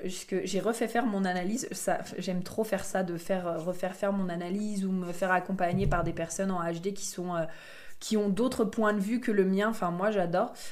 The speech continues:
Et quand j'avais refait faire mon analyse avec Kayla, que j'avais adoré, euh, elle m'avait justement, euh, on avait discuté du centre racine. Et elle m'avait dit, « Mais est-ce que, euh,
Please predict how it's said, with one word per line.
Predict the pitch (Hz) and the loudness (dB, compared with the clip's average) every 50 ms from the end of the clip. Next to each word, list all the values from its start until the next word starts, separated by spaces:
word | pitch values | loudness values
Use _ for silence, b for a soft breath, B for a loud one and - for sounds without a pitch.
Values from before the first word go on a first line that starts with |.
| B B B - | B B B 2
Et | 196 | 4
quand | 196 247 262 | 4 4 4
j'avais | 247 208 196 196 | 6 8 8 8
refait | 202 220 220 247 233 | 6 4 2 0 0
faire | - 247 247 | 2 2 2
mon | 240 220 202 190 | 2 2 2 2
analyse | 185 185 185 202 220 220 | 2 2 2 0 2 2
avec | 196 175 165 170 | 2 0 0 0
Kayla, | - 190 180 190 180 185 190 220 | 0 2 2 4 4 2 2 2
que | - - 196 | 2 0 0
j'avais | 190 180 170 170 170 | 0 0 0 2 2
adoré, | 165 170 170 196 202 196 208 220 220 - B B B B B B B - | 2 2 4 2 2 2 2 -2 -4 -6 B B B B B B B 2
euh, | 196 190 185 185 - | 6 6 6 6 8
elle | 208 208 202 196 | 8 8 8 8
m'avait | 196 196 196 196 254 | 6 6 4 4 2
justement, | 247 240 226 202 - - 202 202 208 233 254 247 | 0 -2 -4 -6 -2 -2 0 0 2 0 2 2
euh, | 208 185 185 180 180 175 175 170 - - - - - - - - - - - - - - - - - - | 0 0 0 -2 -4 -4 -6 -6 -8 -10 -14 -18 -20 -14 -12 -10 -10 -10 -14 -16 -18 -18 -16 -12 -4 0
on | 196 208 | 0 2
avait | 202 190 185 254 302 302 | 2 2 2 4 2 2
discuté | 214 220 190 - - 202 - 254 | 2 0 -2 -2 -2 -2 -4 -4
du | 240 190 | -4 -4
centre | 175 - 208 208 208 - 190 | -4 -2 -4 -4 -2 -2 -2
racine. | 175 175 165 170 170 - - - 247 294 - - - - - - - - - - - - - - - - - - - - - - - - - | 0 0 0 0 0 -2 -2 -2 -2 -4 -4 -8 -10 -12 -16 -20 -20 -14 -12 -10 -10 -10 -12 -16 -20 -20 -18 -12 -12 -12 -12 -12 -14 -8 0
Et | 202 | 0
elle | 190 190 196 | 2 4 4
m'avait | 190 185 180 190 | 2 2 0 -2
dit, « | 185 185 240 269 | -4 -2 0 0
Mais | 247 202 - - | 0 0 0 0
est-ce | - 196 196 - | -2 -2 -2 -2
que, | - - 269 277 - - - | -2 0 0 0 -2 -4 -4
euh, | 180 160 | -6 -6